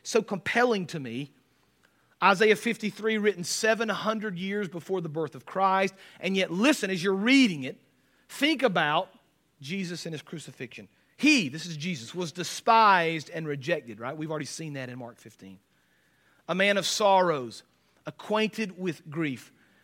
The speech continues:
as one from whom men hide their faces. It's interesting, I don't have time to go into this,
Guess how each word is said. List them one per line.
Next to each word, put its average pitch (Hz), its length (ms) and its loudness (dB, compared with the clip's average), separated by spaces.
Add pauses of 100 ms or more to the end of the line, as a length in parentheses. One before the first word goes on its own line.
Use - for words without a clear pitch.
(160)
as 180 200 4
one 226 340 4
from 202 240 -4
whom 180 360 -4
men 220 340 0
hide 190 580 4
their 175 300 0 (180)
faces. 175 460 -4
It's 156 160 -12
interesting, 208 480 -2
I - 20 2
don't 240 80 0
have 226 140 2
time 226 260 4
to 190 60 -6
go 208 240 4
into 208 140 0
this, 220 260 4